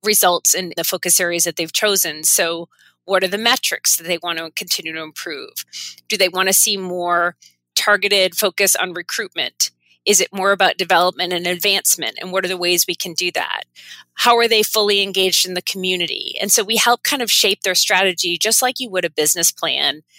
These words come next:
using that playbook, using techniques. And we also are in the midst of designing and will be delivering in twenty twenty-one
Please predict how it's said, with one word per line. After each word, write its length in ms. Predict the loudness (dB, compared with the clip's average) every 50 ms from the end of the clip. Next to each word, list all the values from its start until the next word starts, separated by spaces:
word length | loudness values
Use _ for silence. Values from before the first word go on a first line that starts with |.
| -20 -20 _ _
using 380 | -2 0 2 2 2 2 2 2
that 200 | 0 0 0 0
playbook, 540 | 0 0 0 2 2 0 0 0 -2 -4
using 320 | -2 0 0 2 0 0 0
techniques. 720 | -2 -2 -2 -4 -4 -4 -4 -2 -2 0 0 0 0 -2 -4 -10 -16 -14 -16 -16 -6 -2
And 160 | -2 0 2
we 120 | 4 4
also 380 | 6 6 6 4 4 2 2 2
are 140 | 0 -2 -2
in 80 | -2
the 80 | -4 -4
midst 360 | -2 -2 0 0 0 2 2
of 240 | 2 2 2 0 -4 -4 -2
designing 840 | -2 0 2 4 4 4 4 4 2 2 2 2 0 -2 -4 -10 -14 _ _ _ _ _ _ _ _ _ _ 0
and 240 | 2 2 2 0
will 100 | -2 -2
be 120 | -4 -4 -4
delivering 440 | -2 0 2 2 2 2 0 0 -2
in 80 | -4
twenty 280 | -6 -4 -2 -2 -2 -2
twenty-one 840 | -2 -4 -2 -2 -4 -4 -4 -2 0 2 2 2 2 0 -2 -4